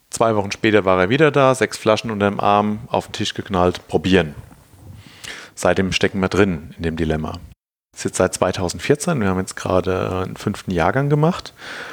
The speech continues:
und das ist extrem spannend, aber auch extrem schwierig. Die Idee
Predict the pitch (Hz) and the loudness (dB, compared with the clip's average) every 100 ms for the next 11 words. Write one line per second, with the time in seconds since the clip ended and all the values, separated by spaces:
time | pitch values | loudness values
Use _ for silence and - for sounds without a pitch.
0 | - - - 104 101 - _ 104 98 101 | -18 -14 -2 0 0 -10 _ -2 0 -4
1 | - 131 - - _ _ _ _ - - | -2 -2 -2 -6 _ _ _ _ -12 -4
2 | - - 110 120 113 - 107 131 151 117 | -4 2 4 4 2 0 0 0 0 0
3 | 107 - - - - - 107 110 - - | 0 -2 -4 -4 -4 -2 0 0 -2 0
4 | 104 95 - - - - - - - - | 0 0 -2 -10 -16 -18 -12 -10 -12 -14
5 | - _ _ - 107 113 - - _ 113 | -20 _ _ -4 0 0 -2 -8 _ -2
6 | 95 107 120 | 2 4 4